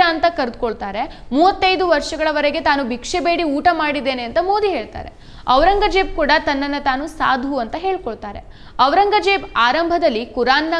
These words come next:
ಕಾಪಿ ಮಾಡ್ಕೊಂಡು, ನಮಾಜ್ನ ಟೋಪಿ ಸ್ವಿಚ್ ಮಾಡ್ಕೊಂಡು ಹಣ ಸಂಪಾದನೆ ಮಾಡಿದ್ರು ಅಂತ ಹೇಳಲಾಗುತ್ತೆ. ಇಬ್ರಿಗೂ ಕೂಡ ಅಧಿಕಾರ ಅಂತಂದ್ರೆ ಇಷ್ಟ. ಇಬ್ರೂ ಕೂಡ ಈ ಅಧಿಕಾರದ ಆಸೆಯಲ್ಲಿ ಸಿಚುವೇಶನ್ ನೋಡ್ಕೊಂಡು ಒಮ್ಮೆ ಕಮ್ಯುನಲ್ ಆಗ್ತಾರೆ, ಮತ್ತೊಮ್ಮೆ ಸೆಕ್ಯುಲರ್ ಆಗ್ತಾರೆ.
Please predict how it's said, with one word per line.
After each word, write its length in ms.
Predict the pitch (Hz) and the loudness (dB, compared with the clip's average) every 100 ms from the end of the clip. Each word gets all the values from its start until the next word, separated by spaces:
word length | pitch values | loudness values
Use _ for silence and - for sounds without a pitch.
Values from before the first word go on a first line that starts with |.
| 320 | 0
ಕಾಪಿ 320 | 240 240 349 | 0 2 0
ಮಾಡ್ಕೊಂಡು, 680 | 370 269 233 220 196 269 339 - - | 2 0 -2 -6 -4 -6 -6 -8 -2
ನಮಾಜ್ನ 460 | 269 311 339 339 349 - | 2 2 2 2 0 2
ಟೋಪಿ 300 | 262 285 349 | 0 2 -2
ಸ್ವಿಚ್ 340 | - 339 - | -2 -6 -2
ಮಾಡ್ಕೊಂಡು 520 | 403 370 262 240 226 285 | 0 2 0 -4 -4 -4
ಹಣ 180 | 330 349 | -2 -4
ಸಂಪಾದನೆ 500 | - 294 277 254 254 | -4 -2 0 0 -2
ಮಾಡಿದ್ರು 520 | 240 220 208 208 214 | -4 -4 -6 -6 -6
ಅಂತ 220 | - 226 330 | -8 -10 -4
ಹೇಳಲಾಗುತ್ತೆ. 560 | 381 311 220 - - - - - - | -4 -2 -6 -10 -16 -20 -20 -8 0
ಇಬ್ರಿಗೂ 440 | 294 415 427 466 440 | 2 4 4 4 4
ಕೂಡ 180 | 302 226 - | 0 0 -2
ಅಧಿಕಾರ 440 | - 262 320 302 262 | -2 0 0 -2 0
ಅಂತಂದ್ರೆ 480 | 220 208 208 214 285 | -4 -6 -12 -8 -8
ಇಷ್ಟ. 200 | - - - - - | -8 -12 -16 -18 -8
ಇಬ್ರೂ 300 | 247 208 381 | -4 2 2
ಕೂಡ 240 | 415 415 277 302 - | 4 4 4 2 0
ಈ 80 | 240 | 0
ಅಧಿಕಾರದ 520 | 226 269 302 277 285 285 | 0 -2 -2 0 0 0
ಆಸೆಯಲ್ಲಿ 500 | 226 240 269 233 262 | 0 -2 -4 -6 -6
ಸಿಚುವೇಶನ್ 680 | 302 320 403 415 403 392 359 | -6 0 2 2 2 0 -2
ನೋಡ್ಕೊಂಡು 500 | 294 240 - 240 320 | -2 -2 -2 -4 -2
ಒಮ್ಮೆ 260 | 262 277 330 | -2 -2 -2
ಕಮ್ಯುನಲ್ 540 | 339 311 339 320 233 | -2 0 0 0 -2
ಆಗ್ತಾರೆ, 400 | 208 - 208 269 | -4 -6 -6 -4
ಮತ್ತೊಮ್ಮೆ 360 | 381 381 381 453 - - - - | -2 -2 -4 -6 -10 -18 -6 -2
ಸೆಕ್ಯುಲರ್ 400 | 427 359 247 - | 0 0 -2 -4
ಆಗ್ತಾರೆ. 460 | - - - - | -10 -14 -16 -18